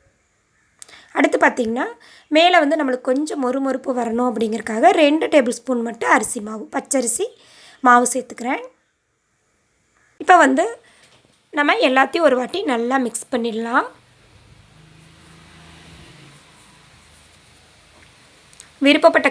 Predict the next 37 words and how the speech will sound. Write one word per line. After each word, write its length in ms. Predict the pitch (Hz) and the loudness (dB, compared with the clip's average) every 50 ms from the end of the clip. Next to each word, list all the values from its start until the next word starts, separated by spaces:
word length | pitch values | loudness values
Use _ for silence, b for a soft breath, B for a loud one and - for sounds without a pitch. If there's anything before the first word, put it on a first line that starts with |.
| - | 2
காய்கறிகள் 580 | 269 254 269 262 254 277 269 285 294 277 277 262 | 2 2 2 2 0 -2 -2 0 -2 -2 -2 -2
நீங்கள் 240 | 254 254 262 247 240 247 | -2 -2 -2 -2 0 0
எது 140 | - 294 320 311 | -2 -2 -4 -2
வேணாலும் 380 | - 311 285 254 247 285 392 571 523 B B B B B - 294 | -2 0 0 2 2 0 0 -2 -4 B B B B B -2 0
வேக 300 | 311 339 381 403 - 392 302 | 2 4 4 2 2 2 2
வச்சுட்டு 260 | 269 - - 262 - 480 - | 2 0 0 -4 -6 -2 0
சேர்த்துக்கோங்க. 500 | 311 247 226 - 220 - 240 226 220 233 254 - B B B B B B B 277 | 0 0 0 -2 -6 -8 -6 -6 -4 -6 -6 -8 B B B B B B B -2
அப்போ 100 | 254 294 285 | 0 2 2
வந்து 180 | 269 262 311 349 | 2 2 0 0
நம்மளுக்கு 320 | 339 311 277 254 - 392 311 | 0 0 -2 -2 -2 -2 -2
இது 80 | 269 - 269 | 0 0 2
போல 140 | 254 254 254 269 | 2 2 2 2
பிசையும் 360 | 247 214 - 254 240 240 240 233 | 0 0 2 2 2 2 0 0
போது 180 | 226 - 330 466 508 277 | 0 0 0 2 2 2
நல்லா 200 | 247 233 254 330 494 b b b b b b b b 269 | 4 4 4 2 0 b b b b b b b b -6
நம்மளுக்கு 320 | 254 247 254 254 - 440 440 - | -4 -4 -4 -4 -6 -6 -6 -6
பிசைஞ்சு 300 | 254 - - 247 220 226 - 233 | -6 -6 -6 -6 -8 -8 -8 -8
கிடைக்கும். 360 | 202 220 - - 254 320 427 - B B B B | -8 -8 -6 -4 -4 -4 -4 -6 B B B B
இப்போ 140 | - 302 269 302 | -12 -2 2 2
பாருங்க, 200 | 302 294 285 277 | 2 2 2 2
ஓரளவுக்கு 320 | 262 254 262 269 277 - 285 | 2 2 0 0 -2 -6 -8
பிசைஞ்சாச்சு. 380 | 240 - 269 262 240 - 415 - | -8 -6 -6 -8 -4 -4 -6 -6
இப்போ 100 | - - - | -6 -4 -2
கொஞ்சமா 420 | 311 294 311 330 339 359 311 302 330 320 285 | -2 0 0 -2 -4 -4 -2 -2 -2 -2 -2
தண்ணி 140 | 240 220 226 - | -2 -2 -2 -2
சேர்த்துக்கலாம். 400 | 247 247 247 - - 262 285 - - 285 254 | -4 -4 -6 -4 -4 -4 -4 -6 -4 -2 0
ஒரு 100 | 247 247 254 | 0 0 0
மூணு 160 | 254 254 262 240 254 | 0 0 0 0 0
டேபிள் 220 | 254 - 262 269 - | 0 0 -2 -4 -6
ஸ்பூன் 200 | - 302 269 247 | -4 -2 0 0
அளவுக்கு 280 | 240 233 220 226 453 508 508 508 B B B B B B - | 0 0 -4 -6 -8 -8 -10 -10 B B B B B B -4
தண்ணி 180 | 294 262 262 277 277 | 0 0 2 2 2
சேர்த்துனீங்கன்னா, 480 | 294 262 254 254 226 233 233 240 277 403 427 311 | 0 -2 -2 -4 -6 -6 -4 -4 -4 -2 -2 -2
நம்மளுக்கு 340 | 262 240 247 240 233 - 453 - 294 | -2 -2 -4 -6 -6 -6 -4 -2 0
சரியான 320 | 254 240 240 240 240 240 240 - | 0 0 0 0 -2 -4 -4 -6
பதம் 200 | 233 220 220 220 | -6 -6 -6 -6
வந்து 140 | 214 220 302 | -4 -4 -4